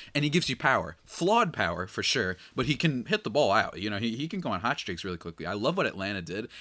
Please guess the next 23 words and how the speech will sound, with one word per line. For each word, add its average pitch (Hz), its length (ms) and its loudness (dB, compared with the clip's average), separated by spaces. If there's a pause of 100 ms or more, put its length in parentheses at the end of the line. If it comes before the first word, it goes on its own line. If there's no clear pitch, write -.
(120)
Atlanta 170 460 0
did 117 300 2
what 104 180 -2
I 104 180 2
love 95 460 -2 (580)
baseball 95 320 -2
teams 82 280 -8
do. - 140 -10
I 101 120 -2
love 131 320 4
when, 147 200 2 (140)
and 123 120 2
I, 117 100 2
I'm 131 100 2
not 160 140 2
saying 139 160 0
the 110 60 -4
Padres 98 340 0
could - 120 -6
have 87 80 -4
done 92 120 -6
the 90 80 -8
same, 98 300 -6